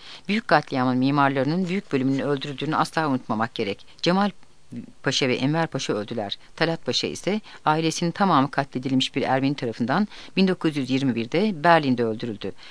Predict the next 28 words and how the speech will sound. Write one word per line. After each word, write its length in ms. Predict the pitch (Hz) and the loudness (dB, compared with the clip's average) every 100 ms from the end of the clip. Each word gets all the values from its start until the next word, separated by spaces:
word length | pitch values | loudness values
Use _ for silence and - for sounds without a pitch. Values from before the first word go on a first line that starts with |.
| - | -2
Öldüren 420 | 165 170 175 202 | -2 0 2 2
Alman 340 | 214 156 175 180 | 4 2 4 2
mahkemelerinde 640 | 147 - 139 135 143 165 | 2 0 0 0 -2 0
beraat 420 | 135 113 104 - | 2 2 0 -2
etti. 300 | 82 - 82 - - - - - - - | -10 -8 -10 -10 -18 -20 -20 -18 -18 4
Bu 80 | 254 | 6
arada 140 | 254 | 6
Türklerin 420 | - 202 - 190 | 2 -2 0 0
teşhiri, 640 | 180 170 156 - 123 151 208 | 0 -2 0 -2 -2 -2 -4
soykırımı, 580 | - 190 170 - 123 143 | -4 -2 -2 -2 -2 -2
sürgünleri 420 | - 180 180 175 | -2 -2 0 0
kabul 240 | 185 165 165 | -2 -2 -2
etmelerini 400 | 147 147 151 160 | 0 -2 0 2
de 60 | |
beklememek 500 | 147 - 139 117 110 | 0 0 0 0 0
gerekiyor. 540 | - 107 - 120 104 - - - - | -2 -4 -2 -4 -4 -8 -20 -10 -2
Onlar 320 | 175 190 202 | 2 4 2
soykırımı 540 | - 190 - 143 147 | -2 -6 -2 0 0
hep 160 | 170 - | -2 -4
inkar 300 | 147 156 135 | -2 2 2
edecekler. 600 | 110 - 107 - 90 - - - | 2 -2 -4 -6 -10 -10 -16 -6
Tersini 380 | 175 165 - 170 | -2 -2 -2 -2
beklemek 360 | 143 143 147 | -2 -2 -2
gereksiz. 520 | - 98 - - - - - - - - | -2 -6 -6 -10 -12 -14 -20 -18 -14 -2
Tabii 260 | 147 175 | 0 0
öte 160 | 143 202 | -2 0
yandan 420 | 160 131 110 117 | 2 2 0 0
da 160 | 175 | -2